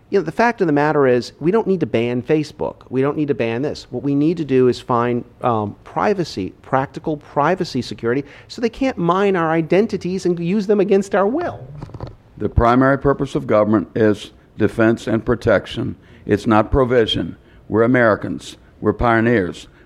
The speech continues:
Speaker 2: We, we, we can stand on our own two feet. We can forge our way to victory. That is the American spirit. We don't need the government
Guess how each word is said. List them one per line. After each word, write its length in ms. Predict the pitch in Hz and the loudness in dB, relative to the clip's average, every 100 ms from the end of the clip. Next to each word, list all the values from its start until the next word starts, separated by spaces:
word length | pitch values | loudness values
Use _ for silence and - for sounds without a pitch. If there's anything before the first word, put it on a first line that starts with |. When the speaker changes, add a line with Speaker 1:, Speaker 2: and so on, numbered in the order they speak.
| - | -2
Speaker 2:
We, 200 | 117 120 | 0 0
we, 160 | 117 113 | 0 0
we 200 | 110 113 | 0 0
can 120 | 113 | 0
stand 260 | - 113 113 | 0 2 4
on 60 | |
our 80 | 113 | 4
own 160 | 117 117 | 2 0
two 180 | 135 | -2
feet. 320 | 123 113 101 - - - | -2 0 0 -2 -12 -4
We 100 | 113 | 0
can 140 | 104 | 0
forge 340 | 98 117 117 110 | 0 0 2 2
our 180 | 107 | 2
way 360 | 101 101 95 101 - - - - | 4 2 2 0 -8 -20 -20 -4
to 120 | 113 | -2
victory. 540 | 92 113 - - - - - - | 2 0 -2 -6 -6 -10 -20 -4
That 200 | 110 120 | 0 0
is 120 | 113 | 2
the 100 | 120 | 2
American 420 | 104 107 107 107 | 4 2 2 -2
spirit. 400 | 104 - 104 - - - | -8 -4 -2 -4 -12 -4
We 100 | 113 | 0
don't 180 | 120 123 | 2 2
need 140 | 131 | 2
the 80 | 127 | 2
government 380 | 110 113 101 | 2 0 0